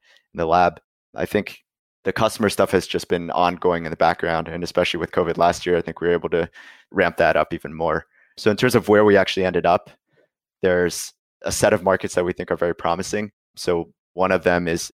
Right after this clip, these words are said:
sort of aerospace, where you need a very, very lightweight product, maybe naturally, <laughs> to keep something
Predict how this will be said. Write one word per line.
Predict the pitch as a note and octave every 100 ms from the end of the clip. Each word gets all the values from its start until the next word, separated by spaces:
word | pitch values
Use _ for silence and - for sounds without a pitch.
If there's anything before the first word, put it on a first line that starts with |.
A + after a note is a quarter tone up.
| _
sort | - D#2+ D#2
of |
aerospace, | E2+ F2 - F#2+ A2 - - _ _ -
where | E2 E2+ E2 -
you | - F2+
need | F#2 F#2
a | E2+
very, | F2+ F2 F2
very | F2
lightweight | D#2+ E2+ D#2+ D2+ D#2+ - - _
product, | D#2 E2+ -
maybe | D#2+ D#2+
naturally, | E2 D#2 - E2 - - - -
<laughs> | _ _ -
to | F2 E2+ - _
keep | - G2
something | F#2+ - E2+